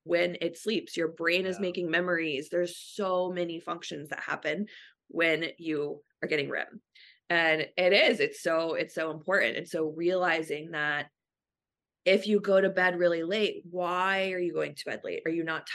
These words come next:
Speaker 1: tired? What did you do earlier in the day? How much coffee or caffeine did you have? What did you eat? Is your digestion off? Like,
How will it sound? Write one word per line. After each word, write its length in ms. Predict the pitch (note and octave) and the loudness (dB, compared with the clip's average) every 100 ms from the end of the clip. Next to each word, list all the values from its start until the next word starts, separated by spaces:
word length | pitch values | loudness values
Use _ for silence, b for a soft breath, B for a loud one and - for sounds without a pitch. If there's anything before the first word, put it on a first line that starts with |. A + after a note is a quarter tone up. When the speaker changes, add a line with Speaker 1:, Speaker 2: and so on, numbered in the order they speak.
| - | -6
Speaker 1:
tired? 480 | E3 E3 G#3+ E4 - - - | -2 0 0 0 -2 -4 -2
What 160 | F#3+ | 4
did 160 | G3 G3+ | 4 4
you 120 | G#3 | 0
do 480 | F3 G3 G#3 G3+ - | -2 0 4 4 4
earlier 400 | G3 G3 G3+ G3 | -2 0 0 0
in 100 | F#3+ | -2
the 80 | G3 | -6
day? 300 | G#3 A#3 - | -4 -4 -4
How 100 | F3+ F#3 | -6 -8
much 200 | G3 - | -8 -8
coffee 380 | A3+ A3+ F#3 | -8 -6 -4
or 60 | D3+ | -6
caffeine 440 | - F#3+ - B3 | -6 -10 -6 -4
did 160 | G#3 F3 | -4 -6
you 120 | - | -12
have? 260 | D#3+ C#3+ D3 | -6 -6 -2
What 120 | E3+ | -2
did 120 | F#3+ | -2
you 180 | G3+ G#3+ A#3+ | -2 -4 -4
eat? 320 | C4 - - - | -4 -6 -10 -6
Is 160 | D#3+ | -4
your 80 | E3+ | -4
digestion 640 | F3+ G3 G#3+ A#3+ - G3+ - | -4 -4 0 0 -2 -6 -6
off? 340 | C#3+ A2+ D3+ - | -8 -8 -10 -8
Like, 260 | D3+ C#3+ | -6 -8